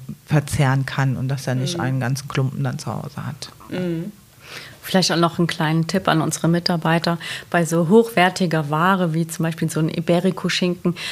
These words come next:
Speaker 3: wär's ganz schön, wenn man so zwei, drei Schlagwörter dem Kunden mitgeben kann, ne?
Speaker 2: Mhm.
Speaker 3: Wie er vielleicht gefüttert wurde oder die Haltung. Also das kommt dann beim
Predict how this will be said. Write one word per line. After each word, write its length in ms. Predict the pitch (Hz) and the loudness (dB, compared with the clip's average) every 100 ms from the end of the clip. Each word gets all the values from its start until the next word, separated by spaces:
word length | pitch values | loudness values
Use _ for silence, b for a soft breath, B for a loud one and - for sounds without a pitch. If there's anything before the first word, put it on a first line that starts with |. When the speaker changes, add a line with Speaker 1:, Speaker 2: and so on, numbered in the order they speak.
| B B | B B
Speaker 3:
wär's 220 | 208 202 | 2 4
ganz 220 | 202 190 - | 4 4 4
schön, 260 | 202 196 | 6 6
wenn 100 | 185 | 6
man 100 | 185 | 4
so 120 | 170 | 2
zwei, 240 | 175 - 175 | 0 2 2
drei 200 | - 165 | 2 0
Schlagwörter 600 | - 165 165 - 170 175 | 2 2 2 2 0 2
dem 160 | 160 160 | 0 0
Kunden 320 | 175 151 156 | 0 2 0
mitgeben 480 | 151 - 160 160 156 | 0 0 0 0 -2
kann, 360 | 151 143 147 143 | -2 -2 -2 -2
ne? 200 | 175 190 - | 0 0 -4
Speaker 2:
Mhm. 320 | 202 208 196 | -4 -2 0
Speaker 3:
Wie 140 | 180 185 | 4 4
er 240 | 170 160 | 4 0
vielleicht 300 | 165 170 - | -2 -4 -2
gefüttert 580 | 180 - 175 170 160 - | -2 -2 -2 -2 -2 -2
wurde 320 | 160 165 156 | 0 0 -2
oder 220 | 156 180 | 0 -2
die 180 | 165 165 | 0 0
Haltung. 560 | 156 156 160 160 156 147 | 0 0 2 0 0 -2
Also 240 | 165 165 | -2 -2
das 160 | 160 - | -2 0
kommt 260 | 175 160 | 0 2
dann 120 | 160 | 0
beim 140 | 160 | 0